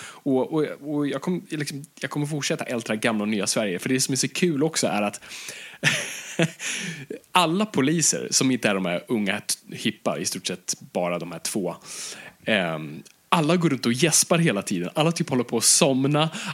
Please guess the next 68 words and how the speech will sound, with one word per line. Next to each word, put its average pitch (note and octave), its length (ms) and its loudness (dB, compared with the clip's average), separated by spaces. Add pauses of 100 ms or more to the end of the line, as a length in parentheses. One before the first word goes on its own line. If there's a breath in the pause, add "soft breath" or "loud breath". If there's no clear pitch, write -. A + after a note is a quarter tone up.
Alla C3+ 320 4
liksom C3 260 -2
ser, D3 120 0
verkar B2+ 460 -2
helt G3 460 4
trötta. - 340 2
Inte D#3+ 160 4
så G#3 80 -2
på - 100 -2
ett G3 100 0
så - 60 4
här G#2 80 0
charmigt D3+ 440 2
sätt A#2 140 2
som - 80 -2
man A2+ 80 0
tänker G#2+ 160 -2
amerikansk A2 360 -2
film, G2+ 80 -2
så - 120 -2
att F#2 60 -8
de, A2 200 0
de G#2+ 280 -2
jobbar A#2 340 0
så A2 120 0
hårt B2 300 0
så - 60 2
de A2 100 2
är A2 40 0
helt B2+ 160 0
slut. C#3+ 320 2
Nej, D3+ 140 4
nej. A2 180 0 (220 loud breath)
De, D#3 300 0
de D#3+ 140 0
vill D#3 100 0
bara C#3 120 2
hem. A2+ 340 0 (200 loud breath)
Och D3 100 4
det D3 80 6
finns, G3+ 340 4 (120)
det D3+ 140 -2
finns F#3+ 180 4
typ - 140 -2
scener E3+ 340 6
där E3 60 0
de C3+ 120 4
verkligen C3 260 4
säger F#3 340 4
så A2+ 100 -2
här: G2+ 100 -4 (180 loud breath)
"Nej, E3 220 6
det C3+ 100 4
är B2+ 40 4
lördag. C#3+ 540 4
Alltså, C3 160 4
jag C3+ 160 4
tänker E3 220 4
inte C#3 100 0
gå, A#2 400 4 (260 loud breath)
gå D3 140 4
ut C3+ 120 2
och C3 60 0
förhöra D3+ 520 4
någon. G2 140 -2
Det B2 100 2
är B2+ 40 4
lördag. D#3 500 4